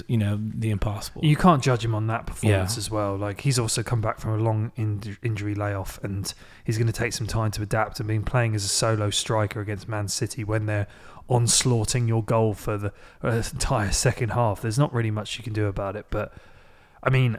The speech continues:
Speaker 2: before I would have bitten your hand off for a point, and the fact that we almost won is a huge credit to these players. And I think that this is the, the point I'm gonna keep going back to.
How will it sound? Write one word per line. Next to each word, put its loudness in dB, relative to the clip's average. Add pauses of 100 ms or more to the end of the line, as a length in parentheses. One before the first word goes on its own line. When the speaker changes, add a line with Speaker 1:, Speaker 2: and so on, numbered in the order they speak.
Speaker 2:
before 4
I 4
would 2
have -2
bitten 2
your 0
hand 2
off 0
for -2
a 0
point, 0
and 0
the -2
fact 0
that 2
we 0
almost 2
won 2 (640)
is -2 (640)
a 0
huge 4
credit 0
to -4
these -2
players. 2
And 2
I 2
think 2
that -2 (880)
this 4
is 2
the, 2
the -2
point 4
I'm 4
gonna 2
keep -2
going 2
back -2
to. -4